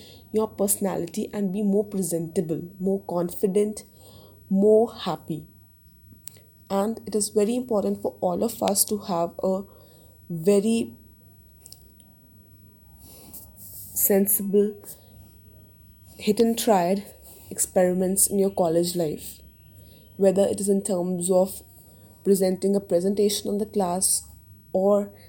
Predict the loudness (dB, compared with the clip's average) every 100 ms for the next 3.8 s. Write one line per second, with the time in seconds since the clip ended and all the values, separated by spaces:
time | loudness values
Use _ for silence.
0 | -16 -4 0 0 0 0 2 0 -2 -12
1 | -20 -20 -20 -20 -8 -4 -2 -4 -6 -14
2 | -20 -20 -14 -14 -6 -2 4 4 4 2
3 | 0 -2 -2 -4 -6 -8 -8